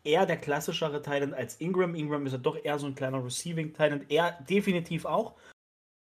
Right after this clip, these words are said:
Ich mag's aber, vor allem das, was ich bei ihm gesehen hab, ist, wenn der den Ball kriegt, hat er den Ball, der ist für kurze Routes quasi, der, der, also Dritter und Drei,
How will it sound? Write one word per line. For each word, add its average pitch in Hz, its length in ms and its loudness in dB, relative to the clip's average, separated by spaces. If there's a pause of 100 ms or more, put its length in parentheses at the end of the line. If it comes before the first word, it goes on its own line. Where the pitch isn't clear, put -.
(460)
Ich 170 180 -2
mag's 170 320 4
aber, 160 400 4 (960)
vor 131 200 6
allem 131 240 8
das, - 360 4
was 156 180 2
ich 165 140 -2
bei 151 100 6
ihm 143 200 2
gesehen 135 260 4
hab, 135 160 4
ist, 131 360 -2
wenn 165 160 8
der 139 100 8
den 113 180 0
Ball 110 200 4
kriegt, 151 460 0 (420)
hat 156 140 8
er 185 80 6
den 160 200 2
Ball, 139 340 4 (280)
der 208 160 4
ist 143 420 0 (280)
für 135 160 -4
kurze 180 500 4 (180)
Routes 143 680 6 (640)
quasi, 131 480 6
der, 127 140 4
der, 123 140 8
also 117 200 0 (500)
Dritter 127 400 6
und 123 220 -6
Drei, 127 460 6